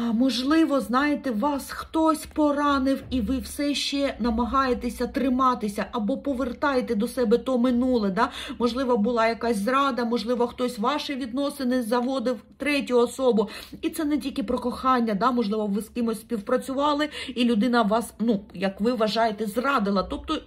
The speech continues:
все одно якось зробила вам боляче, любі друзі. Тож треба все це вже відпускати. А, в мінусах у вас буде ще неможливість прийняти правильні рішення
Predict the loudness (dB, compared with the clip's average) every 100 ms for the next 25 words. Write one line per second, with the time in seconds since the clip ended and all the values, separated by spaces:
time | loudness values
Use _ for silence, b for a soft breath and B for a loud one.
0 | -12 -4 -4 -2 -2 -2 0 -2 -4 -8
1 | B B -6 -4 -2 0 0 0 -2 0
2 | 0 2 0 -2 -4 -4 -4 -4 -4 -6
3 | -6 -8 -10 -8 -6 -4 -6 -10 -6 -2
4 | -2 -6 -6 -6 -6 B B -8 -4 -4
5 | -4 -6 -6 -6 -8 -8 -2 0 0 0
6 | -4 -4 B -10 B 2 2 0 -2 -2
7 | -2 -2 0 -2 -2 -2 0 -2 -2 -4
8 | -4 -4 -2 -2 -2 -4 -2 -2 -2 -6
9 | -6 -2 -2 -4 -6 -4 -2 0 0 0
10 | 2 2 0 -2 -2 0 0